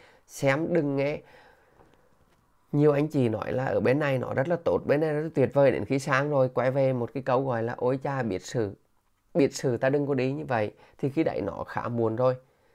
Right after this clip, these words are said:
Nên cái việc chúng ta, cái việc chúng ta cần làm là chúng ta phải tìm hiểu kỳ, xác định kỳ là cái việc mình nào mình cần đi hay là không đi, đi thì mình sẽ được cái gì và không đi thì mình được cái gì.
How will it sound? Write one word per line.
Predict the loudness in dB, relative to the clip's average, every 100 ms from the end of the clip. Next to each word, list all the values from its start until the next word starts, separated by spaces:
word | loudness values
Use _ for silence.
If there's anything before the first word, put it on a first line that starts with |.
| -2
Nên | 0
cái | 2
việc | 2 2
chúng | 0 0
ta, | 2 2 -2
cái | -2
việc | 2 2 2
chúng | -4
ta | -4
cần | -2 -2
làm | 0 -2 -2
là | -4
chúng | -4
ta | -6
phải | -6 0
tìm | 4 4
hiểu | 4 0 0 2
kỳ, | 2 2 -2 -18 -20 _ _
xác | -4 -4 0
định | 2 2
kỳ | 2 2
là | 2 -2
cái | -2
việc | 2 2 4
mình | 2 2 0
nào | 0 0
mình | -2
cần | -2 -2
đi | 0 -2 -4 _ _ _
hay | -6 0 2
là | 0
không | -2 -2
đi, | 0 -2 2
đi | 4 6
thì | 4
mình | -2 -2
sẽ | -2
được | 0 0
cái | -2 0
gì | 2 0 -2 -16 -4
và | -2 -2
không | 0 2 4
đi | 2 0 -8 _ _ _ _ _ _ _ _ -4
thì | 0
mình | 2 2
được | 2 0
cái | 0
gì. | 2 0